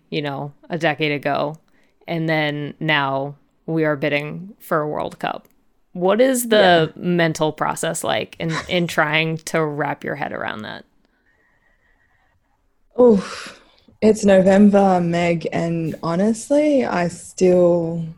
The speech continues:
Speaker 2: can't, I still <laughs> can't wrap my head around it.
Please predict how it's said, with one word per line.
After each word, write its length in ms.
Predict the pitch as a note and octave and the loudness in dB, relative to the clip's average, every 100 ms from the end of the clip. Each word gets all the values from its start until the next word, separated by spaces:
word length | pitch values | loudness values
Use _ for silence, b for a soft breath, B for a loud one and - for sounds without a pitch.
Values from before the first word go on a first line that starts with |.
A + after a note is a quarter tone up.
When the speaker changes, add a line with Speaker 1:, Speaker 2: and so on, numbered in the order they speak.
| _ _ _ - | _ _ _ -8
Speaker 2:
can't, 480 | E3+ E3+ D#3+ C#3 - _ _ _ _ _ - | -2 0 0 -4 -10 _ _ _ _ _ -10
I 60 | E3 | -2
still 240 | - G#3 | 2 4
<laughs> 80 | G3+ | 4
can't 240 | G#3 A3+ | 4 4
wrap 180 | E3+ - | 0 -2
my 120 | D#3 | -4
head 200 | D#3 D#3 | -2 -2
around 340 | D#3+ D#3 D#3 D3 | 0 0 0 -2
it. 220 | C#3 | -2